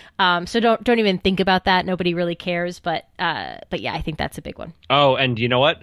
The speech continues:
Speaker 2: Uh, number ten kind of leads right into that, because if you have too much liquid and not enough food in your belly, that's also a recipe for disaster. Um, actually, if you just don't have enough food in your belly, that's a really a recipe for disaster. So te-,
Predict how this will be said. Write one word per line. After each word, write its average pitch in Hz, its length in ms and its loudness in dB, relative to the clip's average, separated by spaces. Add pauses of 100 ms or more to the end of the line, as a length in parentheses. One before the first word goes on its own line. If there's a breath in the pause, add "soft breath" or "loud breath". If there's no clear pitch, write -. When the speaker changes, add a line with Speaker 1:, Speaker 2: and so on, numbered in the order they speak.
Speaker 2:
Uh, 117 180 2
number 123 280 0
ten 139 460 -2
kind 120 180 -2
of 104 100 -4
leads 107 300 -2
right 104 180 2
into 113 260 0
that, 95 260 -2
because 110 320 0
if 110 120 -4
you 147 120 2
have 139 260 0
too - 200 0
much 175 260 0
liquid 101 540 -4 (720)
and 127 200 2
not 131 160 4
enough 123 280 -2
food 143 480 2
in 120 160 -2
your 113 140 0
belly, 98 420 0 (180 loud breath)
that's 151 200 2
also 139 240 2
a 113 60 0
recipe 107 360 -6
for 101 160 -8
disaster. 87 680 -4 (280 loud breath)
Um, 120 420 4 (600)
actually, 139 280 0
if 110 100 -2
you 143 80 2
just 127 160 -4
don't 131 180 2
have 123 240 0
enough 117 480 -2 (160)
food 170 320 0
in 120 100 -2
your 117 120 -4
belly, 113 260 2
that's 147 220 0
a 117 60 -6
really 110 180 0
a - 20 0
recipe 104 480 -4
for 95 160 -6
disaster. 95 460 -4
So 110 180 -2
te-, - 200 0